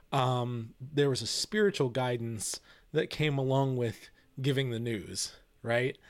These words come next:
They were the ones who rallied the people together. In Ireland, they were the ones who conferred the high kingship in many cases. So they actually had a hold over who becomes king in many ways.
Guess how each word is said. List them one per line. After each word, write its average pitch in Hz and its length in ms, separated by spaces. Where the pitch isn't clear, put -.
They 151 180
were 170 140
the 151 100
ones 147 360
who 131 160
rallied 139 480
the 127 80
people 139 320
together. 120 560
In 143 160
Ireland, 135 640
they 131 100
were 135 120
the 127 80
ones 131 300
who 135 100
conferred 123 840
the 113 100
high 135 200
kingship 165 720
in 127 140
many 110 220
cases. - 460
So - 160
they 156 160
actually 139 400
had 123 380
a - 60
hold 160 520
over 117 340
who 165 160
becomes 131 440
king 180 400
in 101 160
many 104 220
ways. 82 520